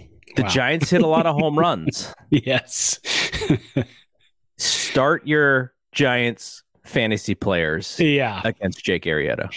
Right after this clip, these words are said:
Speaker 2: Well, a-, and again, the one time they, they, um, faced him this year, they had only thirteen plate appearances against him and hit two home runs in the, in the,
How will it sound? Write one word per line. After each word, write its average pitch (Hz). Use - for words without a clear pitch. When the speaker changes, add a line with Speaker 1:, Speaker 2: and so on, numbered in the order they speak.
Speaker 2:
Well, 170
a-, 165
and 160
again, 185
the 147
one 147
time 156
they, 139
they, 131
um, 120
faced 185
him 160
this 160
year, 180
they 127
had 131
only 147
thirteen 156
plate 160
appearances 131
against 131
him 127
and 117
hit 131
two 139
home 135
runs 123
in 113
the, 110
in 117
the, 110